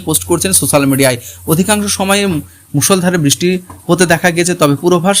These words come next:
রাতের দিকে বৃষ্টির পরিমাণ বাড়বে, দিনের বেলায় বৃষ্টির পরিমাণ কম, ফলে সমস্যা কম হবে ম্যাচের সময়। টি টোয়েন্টিতে দুই দলেরই হেড টু হেড রেকর্ড। বিশ্বকাপ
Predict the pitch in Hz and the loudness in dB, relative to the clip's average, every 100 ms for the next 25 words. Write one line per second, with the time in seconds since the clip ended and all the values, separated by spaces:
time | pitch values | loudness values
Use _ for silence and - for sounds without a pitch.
0 | 151 135 175 175 175 175 135 - 160 - | 0 0 0 -2 -2 -2 -2 -2 -4 -6
1 | - - 151 160 175 180 - 147 151 160 | -14 -2 2 2 0 -2 -6 0 2 2
2 | 175 147 139 160 170 175 175 - - 147 | -2 -2 -2 0 2 2 -2 -8 -2 0
3 | 180 151 147 156 220 202 151 131 117 _ | 2 2 2 2 0 2 2 2 -4 _
4 | - 165 - 156 160 185 180 151 147 170 | 0 0 0 0 0 -2 0 0 2 0
5 | 226 - - - 151 135 143 - 143 135 | 0 -2 -12 -4 0 2 0 0 0 0
6 | 127 117 - _ - 214 214 220 233 220 | 0 -4 -14 _ -6 -4 0 0 2 0
7 | 226 180 170 - - 160 196 160 156 175 | 0 0 -2 -4 -2 0 2 2 2 2
8 | 143 175 - - 156 151 170 143 214 196 | -2 -2 -14 0 0 2 0 2 0 2
9 | 139 131 139 139 190 - 226 | 0 2 0 0 -2 -2 0